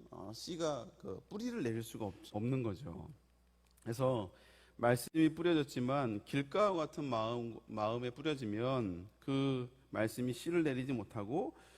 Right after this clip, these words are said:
이제 사단이 와서 그 말씀을 빼앗아 간다는 거예요. 그러니까 뭐 뿌리도 내리기 전에,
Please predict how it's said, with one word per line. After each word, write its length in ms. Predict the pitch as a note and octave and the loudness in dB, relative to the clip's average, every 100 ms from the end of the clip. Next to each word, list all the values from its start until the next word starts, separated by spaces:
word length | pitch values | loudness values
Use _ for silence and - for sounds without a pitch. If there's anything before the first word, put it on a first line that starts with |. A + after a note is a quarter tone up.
| - _ | -20 _
이제 80 | A2 | -10
사단이 360 | - E3 E3 C#3+ | -6 0 2 2
와서 420 | A2 F#2+ B2 D#3 | 0 0 -2 -2
그 80 | - | -2
말씀을 460 | A2+ G2 - G#2+ G2+ | 0 -2 -2 -6 -4
빼앗아 380 | D3 C#3+ D3 | -2 0 0
간다는 460 | B2+ G2 F2+ F2+ F2+ | -2 0 -2 -4 -6
거예요. 360 | - - - A#2 | -10 -16 -16 -12
그러니까 240 | C#3 E3+ | -2 -2
뭐 340 | D3 D3 C#3 - | 2 0 -2 -8
뿌리도 380 | B3 B3+ A#3 | -4 -2 0
내리기 340 | G#3 C#3 C#3 C3+ | 2 2 2 -4
전에, 380 | A2+ A2 G2 | -2 -2 -4